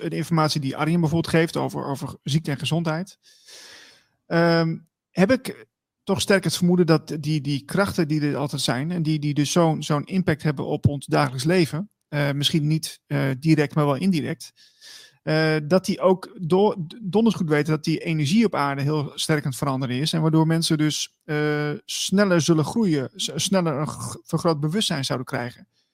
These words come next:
En ik denk dat de, de, de manipulatie in het voedsel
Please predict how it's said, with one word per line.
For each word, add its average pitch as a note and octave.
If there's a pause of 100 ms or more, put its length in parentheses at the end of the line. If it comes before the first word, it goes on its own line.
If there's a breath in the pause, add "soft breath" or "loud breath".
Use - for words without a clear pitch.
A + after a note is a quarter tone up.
(260)
En F3
ik E3
denk F3+
dat E3+
de, D#3
de, D#3
de D3+
manipulatie E3
in F3
het D3+
voedsel G3